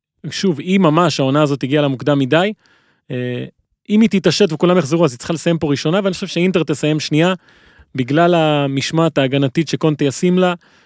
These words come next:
בגלל היכולת שלו להצליח במשחקים חשובים, ודורטמונד, ממה שראיתי בתחילת העונה, יש הרבה בעיות של איטיות בחלק האחורי, הומלס עדיין איטי, אה, הקישור עוד לא ממש סגור על עצמו,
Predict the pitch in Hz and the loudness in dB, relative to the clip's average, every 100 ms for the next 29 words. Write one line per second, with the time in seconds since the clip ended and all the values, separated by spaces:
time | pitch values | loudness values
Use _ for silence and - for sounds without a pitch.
0 | _ 127 151 170 151 165 165 - 151 143 | _ -4 0 2 2 2 2 2 0 2
1 | 143 - 170 139 147 - 143 156 143 - | 0 0 -2 0 -2 -4 -8 -8 -6 -2
2 | 147 208 226 - _ _ _ - 143 135 | 2 2 2 -4 _ _ _ -4 0 2
3 | 208 208 220 220 202 - _ _ _ 151 | 2 2 4 4 2 -8 _ _ _ -2
4 | 165 214 - 202 208 185 - 196 196 196 | 2 2 4 2 2 0 0 0 2 2
5 | 185 208 214 190 _ _ _ _ _ _ | 2 2 0 -4 _ _ _ _ _ _
6 | _ _ - 160 160 175 185 165 180 185 | _ _ -4 -2 0 2 4 4 2 0
7 | - _ _ _ _ _ _ - 160 147 | -6 _ _ _ _ _ _ -6 -4 -4
8 | - 156 202 160 156 170 156 135 156 180 | 0 0 0 -2 -2 -2 -2 -2 0 2
9 | 180 196 190 - - _ _ _ - 139 | 4 2 0 -4 -16 _ _ _ -10 -4
10 | 165 180 180 170 196 190 175 _ _ _ | 2 4 2 2 0 -2 -4 _ _ _
11 | _ 139 131 131 - 156 - 131 - 220 | _ -8 -6 -6 -8 -10 -8 -4 0 2
12 | 185 143 156 180 170 180 - 160 143 180 | 4 2 2 2 2 2 0 -2 2 2
13 | 180 160 - 185 185 | 2 0 -4 -6 -6